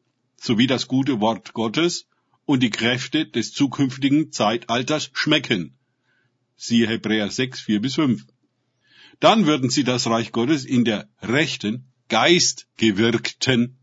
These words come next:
Weise in ihrem Herzen empfangen und den Weg der Heiligung gehen. Nicht, wie die religiöse Abteilung der Welt es vorgibt,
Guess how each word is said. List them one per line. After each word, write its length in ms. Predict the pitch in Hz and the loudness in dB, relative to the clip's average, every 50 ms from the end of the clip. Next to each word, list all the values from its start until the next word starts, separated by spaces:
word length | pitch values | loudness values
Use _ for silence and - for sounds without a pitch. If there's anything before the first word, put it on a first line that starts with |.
| _ - | _ -2
Weise 500 | 131 104 107 113 113 113 147 151 151 - _ _ _ _ _ | 0 0 2 0 0 -2 -2 -4 -4 -6 _ _ _ _ _
in 140 | - 135 127 | 0 2 2
ihrem 160 | 127 123 113 | 2 2 0
Herzen 380 | 98 113 120 107 - - 135 107 | -2 -2 -4 -4 -4 -4 -4 -2
empfangen 560 | 107 104 101 - 110 107 131 165 180 175 _ _ _ _ _ _ _ _ _ _ - | -2 -2 -2 0 0 2 2 0 0 -2 _ _ _ _ _ _ _ _ _ _ 0
und 140 | 143 135 | 2 2
den 140 | 139 131 113 | 2 2 4
Weg 240 | 123 143 156 - - | 4 2 2 2 0
der 180 | - 131 107 - | -4 -4 -2 -2
Heiligung 500 | 113 117 123 113 113 104 151 151 147 139 | -2 -2 0 0 0 2 2 2 2 4
gehen. 400 | - 165 143 127 104 85 73 - _ _ _ _ _ _ _ _ _ _ _ _ _ _ _ _ _ _ _ _ _ _ | 4 4 4 4 0 -2 -4 -10 _ _ _ _ _ _ _ _ _ _ _ _ _ _ _ _ _ _ _ _ _ _
Nicht, 580 | - 143 160 202 220 180 - - - - - 92 | -2 2 6 6 6 6 4 0 -6 -8 -6 -2
wie 80 | 117 107 | 0 2
die 140 | 117 110 | 4 4
religiöse 680 | 104 101 120 123 123 120 107 - 135 165 180 165 165 135 | 4 4 2 2 2 2 2 4 4 6 6 6 4 0
Abteilung 420 | 123 - - 123 120 117 117 117 | 0 -2 0 0 2 2 2 2
der 120 | 117 110 101 | 2 2 2
Welt 220 | 127 139 143 - | 2 0 0 0
es 140 | - 135 - | -2 -4 -2
vorgibt, 500 | - 135 127 104 98 104 85 - _ | -2 0 0 0 0 -2 -6 -6 _